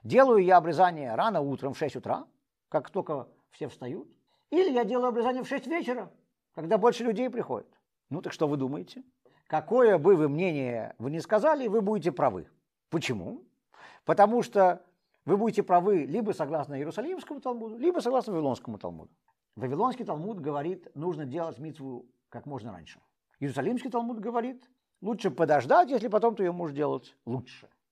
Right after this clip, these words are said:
Торопиться не надо. Совершенно верно. И на самом деле мы видим разницу между подходом к Вавилонскому Талмуду, то есть подходом изгнания, и подходом Иерусалимского Талмуда, то есть подходом, которое выше, чем ограничение изгнания.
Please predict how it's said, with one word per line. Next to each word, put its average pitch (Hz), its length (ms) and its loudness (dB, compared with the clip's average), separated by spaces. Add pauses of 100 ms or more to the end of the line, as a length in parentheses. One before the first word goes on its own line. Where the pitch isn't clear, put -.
(180)
Торопиться 117 460 -16
не 98 100 -18
надо. - 180 -20 (140)
Совершенно - 400 -20
верно. - 160 -20 (420)
И 101 380 -10
на 92 140 -20
самом 117 340 -14
деле 113 260 -8
мы 95 180 -12
видим 95 360 -10
разницу 113 640 -6 (240)
между 104 480 -12 (220)
подходом 127 720 -10 (220)
к - 40 -14
Вавилонскому 131 440 -10
Талмуду, 110 360 -12
то 120 100 -14
есть 107 120 -12
подходом 117 480 -6
изгнания, 127 800 -4 (440)
и 214 120 0
подходом 208 720 -2 (420)
Иерусалимского 190 640 -4
Талмуда, 170 560 -6 (400)
то 190 140 0
есть - 420 -4 (380)
подходом, 170 460 2
которое 165 440 4
выше, 156 460 2
чем 147 280 0
ограничение 139 540 0
изгнания. 90 480 -10